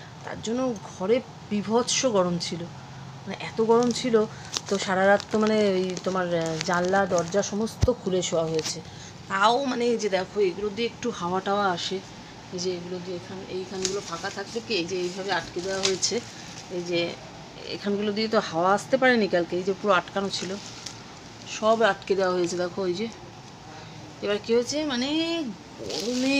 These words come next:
কালকে একদম পাগল পাগল করেছি আমরা। তো সেই কারণে, উম, মানে ঘুম আসতেও অনেক রাত হয়ে গেছে আর উঠতেও দেরি হয়েছে, প্রচুর দেরি হয়েছে উঠতে। আবার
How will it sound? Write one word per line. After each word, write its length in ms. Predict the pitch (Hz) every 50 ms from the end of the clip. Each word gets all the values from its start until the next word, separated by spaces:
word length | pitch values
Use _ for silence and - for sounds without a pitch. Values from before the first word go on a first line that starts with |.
| 269 240 - -
কালকে 340 | 208 247 - - - - 220 220
একদম 300 | 214 208 208 226 226 226 220 214 208 196 180 175 175 165 - - -
পাগল 280 | - 175 165 175 175 185 185
পাগল 220 | 202 202 202 202 208 202 196
করেছি 260 | 185 185 180 - - 185
আমরা। 240 | 180 175 170 170 160 - - - - - - - - - - - - - - - -
তো 60 | 208 196
সেই 200 | - 220 214 208 208
কারণে, 300 | 226 220 226 233 233 262 294 294 - - - - - - - 190
উম, 240 | 190 185 185 185 180 180
মানে 140 | 185 185 185 185 175 -
ঘুম 180 | - 208 214 220
আসতেও 320 | 226 220 - - 247 240 240 220
অনেক 260 | 202 196 214 240 233 233 233
রাত 140 | 226 226 226 -
হয়ে 120 | 226 220 226
গেছে 200 | 220 220 - - - - - - - - - - - - - - - 190 185
আর 140 | 175 180 180 180 175 180 - - - - - - - - -
উঠতেও 340 | 233 233 - - - 233 226 208
দেরি 220 | 202 202 214 208 208
হয়েছে, 220 | 214 208 202 - 226 - -
প্রচুর 300 | 185 180 180 - 214 214 - 196
দেরি 180 | 190 190 196 196
হয়েছে 200 | 196 196 196 202
উঠতে। 260 | 208 208 - - - 233 - - - - - - - - - - - - - - - - - -
আবার 180 | - 180 185